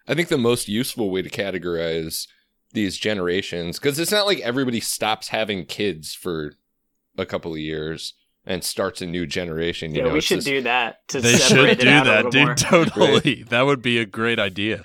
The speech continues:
Speaker 1: We should have our, like,
Speaker 3: I
Speaker 1: Jubilee birth years.
Speaker 3: <laughs>
Speaker 1: Yeah, I mean,
Speaker 3: Like,
Speaker 1: you can
Speaker 3: you
Speaker 1: make
Speaker 3: get
Speaker 1: it, like, a whole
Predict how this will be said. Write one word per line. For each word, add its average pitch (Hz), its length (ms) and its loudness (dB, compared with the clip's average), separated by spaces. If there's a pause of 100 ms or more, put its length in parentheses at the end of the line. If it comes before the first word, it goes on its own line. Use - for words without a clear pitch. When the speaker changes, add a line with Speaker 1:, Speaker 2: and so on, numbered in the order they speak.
Speaker 1:
We 107 80 -4
should 135 140 2
have 120 80 4
our, 110 160 4
like, 110 180 0
Speaker 3:
I 101 80 0
Speaker 1:
Jubilee 110 480 0
birth 95 460 -2
years. 113 580 0
Speaker 3:
<laughs> - 80 -6
Speaker 1:
Yeah, 113 240 2
I 110 80 0
mean, 135 160 4
Speaker 3:
Like, 151 140 6
Speaker 1:
you 175 60 2
can 139 80 4
Speaker 3:
you 151 40 6
Speaker 1:
make 190 100 4
Speaker 3:
get 139 100 6
Speaker 1:
it, - 20 4
like, 151 100 0
a 139 80 2
whole 135 400 2